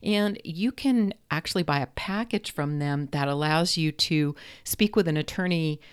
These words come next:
anytime that a question comes up for your business. So, um, they've been a real great resource for us. Next,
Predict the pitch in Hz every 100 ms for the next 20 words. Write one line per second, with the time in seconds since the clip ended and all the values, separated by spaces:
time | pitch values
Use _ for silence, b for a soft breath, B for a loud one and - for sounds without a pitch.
0 | B - 165 165 - 170 156 156 156 139
1 | 143 143 - - 156 151 165 156 147 139
2 | 139 - - 151 156 143 131 117 - -
3 | - - 147 143 B B B - 139 147
4 | 160 202 226 233 196 175 156 - 143 -
5 | 131 120 - - 110 - - - - -
6 | - 165 185 190 202 -